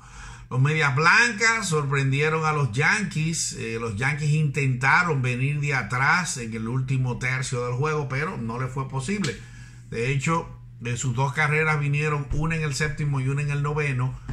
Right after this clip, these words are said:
pero qué va, los Medias Blancas aguantaron con su relevo y pudieron ganar el partido tres carreras por dos. Ese partido se dio tres carreras y media por debajo de la línea, que era ocho punto cinco. Tengo que Toronto superó cinco carreras por una a los Astros de Houston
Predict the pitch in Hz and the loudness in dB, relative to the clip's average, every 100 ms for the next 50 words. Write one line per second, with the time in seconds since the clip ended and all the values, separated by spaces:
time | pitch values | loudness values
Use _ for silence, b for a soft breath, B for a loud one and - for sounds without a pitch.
0 | - 127 131 127 143 131 113 - - 113 | -4 -2 -2 0 0 0 -2 -6 -12 -6
1 | 113 123 123 113 123 143 143 139 135 131 | -4 -2 -2 -2 0 0 2 0 2 0
2 | 127 120 143 165 165 143 139 135 135 143 | -2 2 4 4 2 0 -2 0 0 2
3 | 156 165 165 156 B B 135 120 120 127 | 0 0 0 -4 B B -8 -6 -4 -4
4 | 131 143 131 131 135 135 131 123 135 135 | -2 0 0 0 0 -2 -2 -2 -2 -2
5 | 127 127 135 131 113 110 120 120 - 104 | -2 -2 -2 -4 -6 -4 -4 -4 -6 -8
6 | 82 156 117 143 151 156 170 170 165 160 | -6 -6 -4 -2 0 -2 -2 -2 -2 -2
7 | 165 165 165 160 156 160 147 151 160 139 | -2 -4 -4 -2 0 0 0 0 0 0
8 | 123 127 B B B B - 165 160 147 | -2 -6 B B B B -2 0 2 2
9 | 143 147 143 139 135 135 135 127 117 117 | 2 0 0 0 0 0 0 -2 -2 -2
10 | 120 110 117 107 110 101 98 95 95 82 | -2 -2 -4 -4 -6 -4 -6 -6 -6 -6
11 | 117 175 214 208 190 196 196 185 170 160 | -2 2 2 2 2 2 2 2 0 2
12 | 165 - 160 - 151 147 156 139 143 131 | 0 0 0 0 0 0 -2 -2 -2 0
13 | 151 131 123 113 127 127 147 135 127 123 | 2 2 0 -2 -4 -2 0 0 2 4
14 | 156 160 - 120 120 | 4 2 0 -4 -4